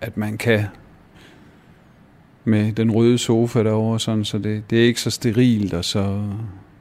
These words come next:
klinisk herinde. Det er sådan mere. Og så netop det med stearinlys, at man lige kan tænde nogle lys, så man kan gøre det lidt hyggeligt er forkert at bruge, men ordentligt.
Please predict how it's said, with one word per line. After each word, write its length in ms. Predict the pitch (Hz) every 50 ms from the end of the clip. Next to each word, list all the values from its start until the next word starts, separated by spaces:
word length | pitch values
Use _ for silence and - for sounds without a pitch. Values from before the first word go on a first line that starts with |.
| _ _ _ _ _ _ _ - -
klinisk 600 | - - 143 139 131 127 101 110 101 - - -
herinde. 500 | - 107 101 101 107 110 110 110 113 113
Det 80 | 110 107
er 40 | 104
sådan 240 | - 117 107 104
mere. 240 | 107 107 107 110 117 113 - _ _ _ _ _ - - _ _ _ - _
Og 80 | -
så 100 | 92 -
netop 320 | 107 104 104 101 101 101 -
det 100 | 107 104
med 100 | 107 101
stearinlys, 640 | - - 104 104 101 101 101 101 101 98 98 - 101
at 80 | 95
man 180 | 95 95 95 98
lige 120 | 95 90
kan 100 | - 101
tænde 260 | - - 98 95 95
nogle 180 | 92 95 95 95
lys, 160 | 98 95 92
så 100 | - -
man 180 | 85 85 87 92
kan 100 | 98 90
gøre 200 | - 92 92 95
det 100 | 98 95
lidt 280 | 92 95 92 - - - - - - _ - - - - - - - - - - - - - - - - - - - _ - - - - - - - - - - - - _ - _ - - _ - -
hyggeligt 420 | - - 127 120 104 - 101 90 85
er 60 | 85
forkert 480 | - - 95 - - 107 98 87 85
at 80 | 90 82
bruge, 320 | - 85 87 92 95 98 107
men 400 | 113 104 92 87 90 95 98 - - - - - _ _ - - - - - - - - - - - - - - - - - - - _ _ -
ordentligt. 560 | - 120 113 107 101 101 104 101 - - -